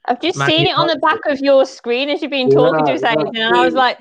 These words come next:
Speaker 3: Yeah.
Speaker 1: "That looks like a Sheffield United win to me." So I've just
Speaker 3: It
Speaker 1: looked
Speaker 3: is.
Speaker 1: on B B C Sport, and they won two one.
Speaker 3: Yes, yeah. I, you know, one of the,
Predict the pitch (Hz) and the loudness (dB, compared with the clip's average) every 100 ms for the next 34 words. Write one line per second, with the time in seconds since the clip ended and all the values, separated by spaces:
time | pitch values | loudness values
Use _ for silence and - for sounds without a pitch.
0 | _ 135 143 175 311 302 370 311 320 320 | _ -4 -2 2 2 2 -2 -2 2 2
1 | 294 302 - 285 - 311 247 254 247 240 | 2 -4 -4 -4 -2 -4 -4 -4 -2 -2
2 | 240 247 214 254 311 392 302 208 170 285 | -6 -10 -6 -6 -8 -12 -10 -8 -8 -10
3 | 269 247 254 254 143 135 151 160 - 240 | -6 -2 0 0 0 2 0 -2 -2 -2
4 | 240 240 220 - - 254 240 226 254 262 | -2 -8 -14 -20 -12 -8 -6 -6 -10 -10
5 | 233 - 247 233 202 170 208 214 214 220 | -12 -8 -2 0 0 -2 -4 -6 -6 -8
6 | 220 - 226 214 208 214 339 - _ _ | -10 -10 -8 -6 -4 -4 -4 -12 _ _
7 | - - _ - 127 147 139 - - 147 | -20 -20 _ -4 0 0 0 -6 -12 -4
8 | 147 156 147 - 165 175 170 175 202 170 | 0 -2 -4 -12 -6 -2 0 0 -2 -4
9 | 165 151 | -6 -12